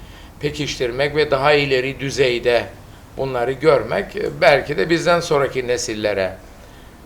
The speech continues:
e, tarafından görülecektir. Ama biz yine de mutluyuz. Onun için yolumuza devam ediyoruz.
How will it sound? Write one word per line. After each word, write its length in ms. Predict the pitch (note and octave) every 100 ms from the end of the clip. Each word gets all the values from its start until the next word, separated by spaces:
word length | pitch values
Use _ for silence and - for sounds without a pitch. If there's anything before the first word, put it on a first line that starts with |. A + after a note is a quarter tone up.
| -
e, 400 | D#2+ G#2 G#2 G#2 G#2+ A2 A2+
tarafından 680 | - C3+ C3+ B2 B2+ B2+ B2
görülecektir. 800 | B2+ B2+ A2+ G2 F2 F2+ D#3+ F#3+
Ama 280 | G#3+ D3+ C#3+
biz 200 | D3+ C3
yine 240 | D#3 C3+
de 120 | B2+ E3+
mutluyuz. 800 | D3 C#3+ - E3 G3 F#3+ - -
Onun 220 | - C3+ A#2+
için 240 | C#3 E3
yolumuza 520 | D3 C3+ A#2 G#2+ C#3
devam 300 | D3 D3+ D3+
ediyoruz. 580 | C3+ G#2+ G#2 G#2+ F3 -